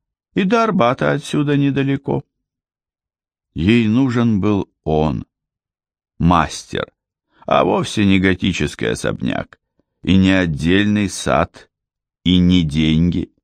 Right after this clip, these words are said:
Да и сад имеется, и по стилю это неоготика. Липы и акации разрисовали землю в саду сложным узором пятен.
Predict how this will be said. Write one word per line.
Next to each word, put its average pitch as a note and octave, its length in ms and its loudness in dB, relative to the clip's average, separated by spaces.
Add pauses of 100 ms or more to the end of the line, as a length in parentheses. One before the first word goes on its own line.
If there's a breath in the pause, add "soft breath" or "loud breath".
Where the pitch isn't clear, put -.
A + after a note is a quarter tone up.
(720)
Да - 280 -2
и G#2 200 0
сад F3 400 -2
имеется, D3 760 -4 (1000)
и F2+ 120 -2
по F#2 200 0
стилю D3+ 440 -2
это A2+ 480 -2
неоготика. F2 960 -2 (1400)
Липы D#3 420 0
и E3 60 2
акации F#2+ 920 -2 (480)
разрисовали F#2 760 0
землю D#2+ 400 0
в - 80 -12
саду C2 440 -4 (220 soft breath)
сложным E2+ 560 0
узором D#2+ 460 0
пятен. - 480 -6